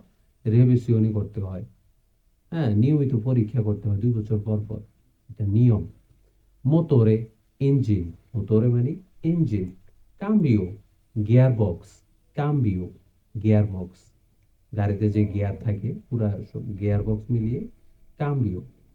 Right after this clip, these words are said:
প্রেসিওনি, ক্লাস। গাড়ির যে আমরা প্রেসিওনি, ক্লাস, ব্রেক, হ্যাঁ, গিয়ার, ক্লাস, ব্রেক তিনটা থাকে। ক্লাস ধরে আমরা হচ্ছে কাম্বিও পাল্টাই, মানে মার্শা, মার্শা উনো, মার্শা দুয়ে, মার্শা, এ,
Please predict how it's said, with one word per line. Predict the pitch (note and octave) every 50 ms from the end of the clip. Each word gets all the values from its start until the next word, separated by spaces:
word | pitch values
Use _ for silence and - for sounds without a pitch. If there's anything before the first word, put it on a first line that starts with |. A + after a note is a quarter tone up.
| _ _ _ _ _ _ _ _ _ _ _ _ _ _ _ _ _ _ _ _ _
প্রেসিওনি, | - F3+ G#3+ A#3 A3 - D#3 C3 B2+ B2+ B2 B2+ B2 B2
ক্লাস। | - - C3 B2 A#2+ A#2 A2+ G2+ F2 - - - - _ _ _ _ _ _ _ _ _ - - A2
গাড়ির | - A#2 A#2 A#2 A2
যে | G#2+ A#2 A#2
আমরা | A2 G#2+ G#2+ G#2+ G#2+ G#2+ -
প্রেসিওনি, | - B2 B2+ B2+ B2 - - A2+ G#2+ G#2+ G#2+ A2 G#2+ G#2+ G#2+ _ _
ক্লাস, | - A2+ A2 G#2+ G#2+ G#2+ G#2+ G#2+ - - -
ব্রেক, | G#2+ G2 - A2 G#2+ G#2 G#2 G#2 G#2 - - _ _ _ _ _ _ _ _ _ _ _ _ _ _ -
হ্যাঁ, | D#3 D#3 D3 A#2+ G#2 F#2
গিয়ার, | F#2 G2+ A2 A2 A2+ A2+ A2+ G#2+ -
ক্লাস, | - G#2+ G#2 G2+ G#2+ G#2+ G#2 G#2 F#2+
ব্রেক | G#2+ G#2 G#2 G#2 G#2 - -
তিনটা | A2+ G#2+ G#2 G#2 G#2 G2+
থাকে। | - - G#2 G#2 - A2 B2+ - - _ _ _ _ -
ক্লাস | B2 A#2 B2+ B2+ B2+ B2
ধরে | A#2 C3 C3 C3
আমরা | B2 A#2 A2+ A#2+ B2
হচ্ছে | B2 A#2+ - D#3+ E3 G#3+ A#3 - _ _ _ _ _ _ _ -
কাম্বিও | D#3+ D#3 D#3+ D#3+ C3 B2 A2+
পাল্টাই, | G#2+ A2+ A2 G#2+ G2+ G2 F#2
মানে | G2 G2+ G2 G#2+ B2+ F3+ G3+ - _ _ _ _ _ _ _ _ -
মার্শা, | A2 A2 A#2+ B2 B2+ A#2+ - - C3+ C3
মার্শা | G#2+ G#2+ A#2 A#2+ A2+ - A#2 A2 G#2+
উনো, | G#2+ G#2+ G#2+ G#2 G#2
মার্শা | G#2 G#2+ G#2+ G#2 G#2+ G#2+
দুয়ে, | G#2 G#2 G#2 G#2 G#2
মার্শা, | G2+ G#2 G#2 G#2 G#2 - - G#2
এ, | G#2 - - G#2